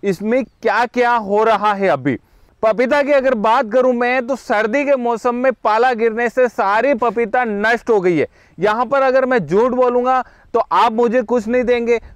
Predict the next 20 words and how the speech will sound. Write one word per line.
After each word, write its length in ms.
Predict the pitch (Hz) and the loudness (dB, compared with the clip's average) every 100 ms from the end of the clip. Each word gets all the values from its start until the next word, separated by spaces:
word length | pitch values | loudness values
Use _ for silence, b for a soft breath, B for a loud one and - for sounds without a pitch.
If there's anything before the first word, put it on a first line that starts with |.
| - | -4
सच 200 | 233 233 | -2 0
बोलूँगा 480 | 233 262 262 262 262 | 0 0 0 0 0
तो 300 | - 220 220 | -2 0 0
भी 100 | 254 | 2
आप 180 | 269 247 | 0 0
मुझे 240 | 247 240 | 0 -2
कुछ 240 | 208 233 220 | -2 -4 -2
नहीं 140 | 233 | -2
देने 200 | 190 170 | 0 0
वाले 260 | 156 131 120 | 0 0 -2
हैं। 180 | 123 - b b b - | -6 -14 b b b -4
तो 100 | 269 | -4
सारी 460 | - 220 226 262 | -2 -2 0 -2
की 140 | 247 262 | -2 -2
सारी 320 | 262 240 262 | 0 0 -2
पपीता 460 | 226 196 214 214 254 | -4 -4 -2 -2 -2
नष्ट 460 | 208 196 233 - | -2 -2 -2 0
हो 120 | 247 | 0
गई 160 | 233 240 | 2 0
है। 160 | 247 | 0